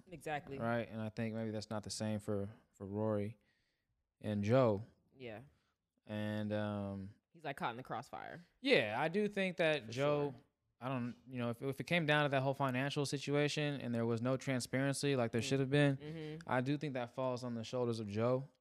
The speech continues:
Speaker 1: Fact.
Speaker 2: Um, uh, whether it was intentional or
Speaker 1: Mm-hmm.
Speaker 2: just something overlooked that he didn't pay attention to.
Speaker 1: Yeah.
Speaker 2: I don't know.
Speaker 1: Yeah.
Speaker 2: But, uh, I do think that I wish they ha-, I wish they were, I wish they worked it out. But not all things last forever.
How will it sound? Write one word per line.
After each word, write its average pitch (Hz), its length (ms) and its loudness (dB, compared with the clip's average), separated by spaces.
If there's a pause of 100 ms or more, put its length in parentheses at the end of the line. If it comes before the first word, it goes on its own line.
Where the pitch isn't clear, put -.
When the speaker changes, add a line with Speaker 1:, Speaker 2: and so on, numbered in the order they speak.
(140)
Speaker 1:
Fact. 92 220 -12 (260)
Speaker 2:
Um, 107 560 -2 (1200)
uh, 104 220 -4
whether 117 280 0
it 120 40 2
was 113 260 0
intentional 127 720 0
or 110 220 4
Speaker 1:
Mm-hmm. 104 80 -2
Speaker 2:
just - 240 -6
something 107 200 -2
overlooked 110 500 -4
that 107 100 -2
he 117 80 0
didn't 113 160 0
pay 113 120 0
attention 120 400 0
to. 131 280 2 (180)
Speaker 1:
Yeah. 117 180 -12 (1040)
Speaker 2:
I 107 60 0
don't 107 120 2
know. 120 200 2 (280)
Speaker 1:
Yeah. 127 80 6
Speaker 2:
But, 127 160 10
uh, 131 240 8
I 135 120 8
do 214 240 4
think 190 280 2
that 160 220 8
I 143 80 6
wish 165 200 6
they 160 120 4
ha-, 147 100 4
I 143 40 6
wish 170 200 4
they 135 140 4
were, 120 280 4
I 113 100 2
wish 135 160 4
they 120 80 4
worked 110 240 2
it 107 60 2
out. 123 220 6
But 139 160 -2
not 208 140 6
all 220 180 10
things 196 200 2
last 160 220 6
forever. 156 380 4